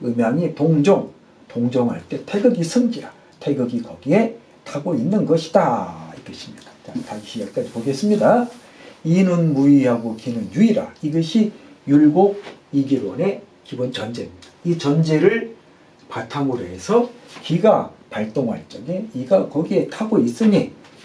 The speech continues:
음양동종의 태극이 타고 있는 것이다. 이 음양은 기죠. 태극은 리고. 그렇습니다. 발자는 기하요,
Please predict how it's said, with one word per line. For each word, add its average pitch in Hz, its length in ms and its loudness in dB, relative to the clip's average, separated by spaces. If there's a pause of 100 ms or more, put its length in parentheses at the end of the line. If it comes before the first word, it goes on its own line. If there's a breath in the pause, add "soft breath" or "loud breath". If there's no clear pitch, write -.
(100)
음양동종의 123 1160 0 (160)
태극이 196 500 -4
타고 196 260 -6
있는 180 280 0
것이다. - 460 -2
이 214 260 0
음양은 196 560 4 (180)
기죠. - 640 0 (220)
태극은 131 520 0
리고. 214 320 4 (200)
그렇습니다. - 340 -14 (1160 soft breath)
발자는 185 840 2
기하요, 131 680 0